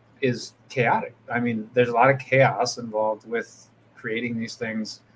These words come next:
Um, like, you just kind of put a lot of stuff in motion, and then we get to a certain place,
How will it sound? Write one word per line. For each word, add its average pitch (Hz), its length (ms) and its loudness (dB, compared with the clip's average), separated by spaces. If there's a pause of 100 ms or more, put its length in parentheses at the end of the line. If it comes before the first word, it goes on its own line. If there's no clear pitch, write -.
(320)
Um, 107 440 2 (640)
like, 110 220 -2 (540)
you 131 80 -10
just 131 220 2
kind 135 180 6
of 131 80 -2
put 143 80 2
a 139 40 6
lot 131 140 8
of 123 60 2
stuff 131 280 2
in 123 100 0
motion, 113 560 -2
and 127 120 2
then 127 120 4
we 127 100 4
get 135 200 2
to 127 100 -4
a 120 40 -4
certain 123 480 -4 (380)
place, 131 720 2